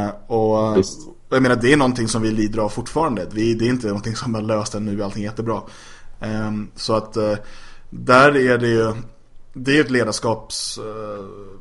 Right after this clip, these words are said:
Speaker 1: problem, om man vill kalla det för det. Ehm, men där också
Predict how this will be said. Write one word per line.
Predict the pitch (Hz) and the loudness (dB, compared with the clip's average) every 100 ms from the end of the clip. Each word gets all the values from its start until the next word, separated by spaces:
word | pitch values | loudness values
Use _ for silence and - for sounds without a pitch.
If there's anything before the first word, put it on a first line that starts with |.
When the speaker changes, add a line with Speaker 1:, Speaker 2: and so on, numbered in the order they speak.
| - - | -16 -4
Speaker 1:
problem, | 117 117 139 120 104 | -4 0 -2 0 -2
om | 104 | -2
man | 101 | -2
vill | 104 107 - - | -4 -8 -12 -6
kalla | 113 | -4
det | 107 | -2
för | 110 | -2
det. | 104 101 - - - - | -4 -6 -14 -18 -20 -10
Ehm, | 107 104 101 98 98 98 - - - - | -6 -2 0 0 -2 -4 -6 -18 -20 -6
men | 113 120 113 | 2 2 2
där | 117 120 120 117 | 0 2 4 4
också | 117 - 120 | 2 2 0